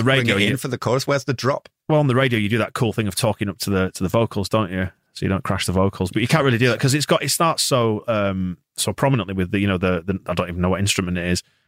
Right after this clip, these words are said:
Speaker 2: but, um, the da-da-da-da-da-da, you, you wanna hear that, don't
Speaker 1: But
Speaker 2: you?
Speaker 1: as Andy is pointing out, it has always previously played from just before the first chorus, so that there is enough time for the song to play to the end. And now it's fizzling out, and
Speaker 2: 'Cause
Speaker 1: then
Speaker 2: the Premier
Speaker 1: uh,
Speaker 2: League
Speaker 1: the
Speaker 2: anthem.
Speaker 1: Premier League anthem comes over the
Speaker 2: Stupid
Speaker 1: top.
Speaker 2: thing.
Speaker 1: So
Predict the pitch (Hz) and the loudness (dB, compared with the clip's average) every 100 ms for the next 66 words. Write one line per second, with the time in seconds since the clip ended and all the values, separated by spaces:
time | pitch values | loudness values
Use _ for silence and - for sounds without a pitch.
0 | _ 107 98 98 98 98 - 101 - 151 | _ 0 2 4 2 0 -2 -2 0 2
1 | 160 165 139 139 165 143 143 139 156 160 | 2 2 2 2 2 2 0 -2 0 2
2 | 160 95 82 98 139 139 143 139 135 123 | 2 2 -2 -2 0 2 2 2 2 0
3 | 113 - 110 110 101 92 104 98 92 104 | -2 -2 0 0 0 0 0 0 0 0
4 | 104 92 - 110 107 95 87 - 87 82 | 2 0 -2 0 0 0 -2 0 0 0
5 | 80 _ 92 90 87 - 85 80 95 - | -4 _ 2 2 0 -2 -2 0 -2 -4
6 | - - 87 - - 87 80 - 87 80 | -4 -2 0 0 0 0 0 0 0 2
7 | 80 - - _ _ _ - 85 82 - | 0 -4 -6 _ _ _ -2 2 2 2
8 | 87 92 95 90 - - 82 71 - 78 | 2 2 2 0 0 -2 -2 -2 -4 -2
9 | 82 80 - 76 78 - 92 92 85 - | 0 -2 0 -2 0 2 2 2 0 -6
10 | _ _ _ - 92 92 92 87 85 80 | _ _ _ -2 2 4 4 2 0 -2
11 | - - 87 - - 85 82 82 82 82 | -4 -4 -4 -2 -2 0 0 2 2 2
12 | 80 - 80 80 78 - 107 107 - 131 | 0 0 -2 -2 -2 0 0 2 2 2
13 | 120 107 120 139 - 95 82 87 82 82 | 2 2 0 0 0 0 0 0 0 -2
14 | 82 80 82 82 85 82 85 78 78 78 | -2 0 0 0 0 -2 -4 -2 -2 -2
15 | - 85 | -2 -2